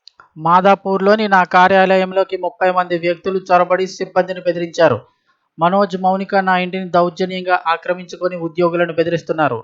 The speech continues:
నా భద్రత, అలాగే విలువైన వస్తువులు, ఆస్తుల విషయంలో భయంగా ఉంది. నాకు హాని కలిగించే ఉద్దేశంతోనే ఉన్నారు.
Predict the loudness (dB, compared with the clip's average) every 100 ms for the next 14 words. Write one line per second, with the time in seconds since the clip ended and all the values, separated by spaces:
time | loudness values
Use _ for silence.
0 | -2 0 0 0 -2 2 2 2 -2 -2
1 | -2 -4 -6 -4 -4 -2 -2 -4 -4 -6
2 | -6 0 4 4 2 -8 -10 -10 -4 -2
3 | 2 2 0 0 2 2 -2 -10 _ _
4 | _ _ -4 -2 -2 -2 2 2 0 -4
5 | -4 -4 -6 -4 -4 -2 -4 -6 -4 -2
6 | 0 -2 0 -2 -2